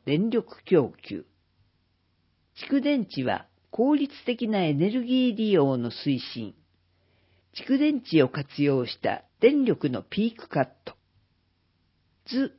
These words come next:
終わり。カーボンニュートラルの実現に向けた市民事業者の取り組みを紹介します。カーボンニュートラルの実現に向けた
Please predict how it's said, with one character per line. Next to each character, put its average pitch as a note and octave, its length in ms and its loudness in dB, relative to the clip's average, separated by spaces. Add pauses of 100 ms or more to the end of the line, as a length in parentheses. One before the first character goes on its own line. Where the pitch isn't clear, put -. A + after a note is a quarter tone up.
(260)
終 C3 260 2
わ A#2+ 80 -2
り。 F#2+ 220 -12 (2250)
カ C#4+ 220 2
ー D#4 40 0
ボ D#4 160 2
ン D4+ 160 2
ニ D4 80 4
ュ C#4+ 100 4
ー - 60 -4
ト F#3+ 120 4
ラ D#3 140 6
ル C#3 140 2
の C3+ 140 0
実 A#2 140 -10 (140)
現 G#3+ 320 4
に F3+ 120 4
向 D#3 120 2
け C#3+ 160 2
た - 300 0 (240)
市 C4+ 100 -2
民 B3 300 0
事 D#3+ 140 -4
業 F3+ 240 6
者 B2 200 -2
の G2+ 300 -6
取 D#3 200 -2
り - 60 -10
組 C4+ 220 0
み C4 100 4
を A3+ 60 4
紹 F3+ 300 2
介 C#3 280 0
し - 180 -14
ま G2+ 120 -14
す。 - 40 -20 (1600)
カ C#4+ 200 0
ー D4+ 40 -2
ボ D4 160 2
ン C#4+ 120 0
ニ D4 100 2
ュ C#4+ 100 4
ー C4+ 40 -2
ト F#3 140 6
ラ D#3 120 6
ル C#3 120 2
の C3+ 140 0
実 B2+ 320 -10
現 F#3+ 260 6
に E3 120 4
向 D3+ 120 2
け C#3+ 140 2
た A#2 300 -2